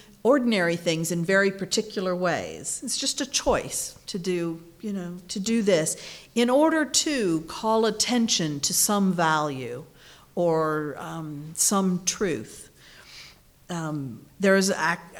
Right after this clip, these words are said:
um, some of what is being addressed in these practices is social, economical, and economic inequality and need. And these practices are adjusted to individual needs and circumstances. And finally, what, what's really important is these are all habits that are built up in the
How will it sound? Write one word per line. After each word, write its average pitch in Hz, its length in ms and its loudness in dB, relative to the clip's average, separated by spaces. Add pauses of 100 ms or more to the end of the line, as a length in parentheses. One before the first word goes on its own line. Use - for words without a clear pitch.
um, 165 280 -4
some 214 280 4
of 226 160 2
what 208 140 8
is 190 120 2
being 190 240 4
addressed 180 400 2
in 185 80 -2
these 175 140 -2
practices 170 560 -4
is 156 100 -2
social, 165 400 0
economical, 185 840 -4
and 175 160 -2
economic 175 560 -6
inequality 170 680 -2
and 165 120 -2
need. 190 460 -4 (640)
And 269 380 2 (120)
these 254 220 -2
practices 247 560 0
are 214 80 4
adjusted 196 540 2
to 196 120 0
individual 170 540 0
needs 151 360 -4
and 147 140 -6
circumstances. - 1040 -6 (560)
And 196 320 4
finally, 190 540 4
what, 165 260 0
what's 156 220 -6
really 170 400 2
important 143 440 -4
is 165 80 -10
these 262 200 -2
are 247 100 0
all 202 260 0
habits 175 720 -4
that 175 100 -2
are 170 80 0
built 165 360 0
up 135 280 -2
in 170 240 -2
the 160 260 -4